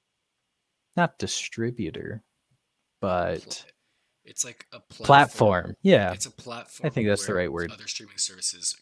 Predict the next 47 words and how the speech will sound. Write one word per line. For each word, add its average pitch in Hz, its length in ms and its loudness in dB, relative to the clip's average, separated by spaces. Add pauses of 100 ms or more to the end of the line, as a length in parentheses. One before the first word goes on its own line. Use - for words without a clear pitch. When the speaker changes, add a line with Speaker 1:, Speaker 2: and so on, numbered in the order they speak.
Speaker 2:
can, - 100 -20 (180)
like, 80 140 -18 (1000)
can, 151 120 -8 (300)
can - 140 10
congregate. 127 580 -4
They 117 80 -4
can 123 160 -12
go 143 120 -10
to 123 100 -12
meet 135 180 -8
up. 107 180 -14
But - 320 -6
Speaker 1:
Yeah. 113 360 8
Speaker 2:
no, 104 60 -4
it, 120 120 -12
it's, 123 280 -4 (200)
it's 117 120 -2
a 101 60 -6
place 143 420 -2
to, 127 160 -4
like, 110 240 -14
host - 600 -8 (100)
streaming - 380 0
services. - 600 -6
Speaker 1:
Right. 110 560 4
Like, 120 520 6
and, 110 400 2 (380)
and 185 160 10
I 190 100 12
mean, 185 160 10
we 165 80 8
see 190 240 4
this 151 160 4
sometimes 113 420 0
within 104 260 -2
some 98 280 0
other 98 260 2
streaming 98 540 -2
services. 95 580 -2
They 92 140 2
offer 92 320 2
that 90 160 -2
as 90 120 -6
well. 92 180 0
Like, 90 180 -2
Amazon 104 540 4
offers 92 500 -4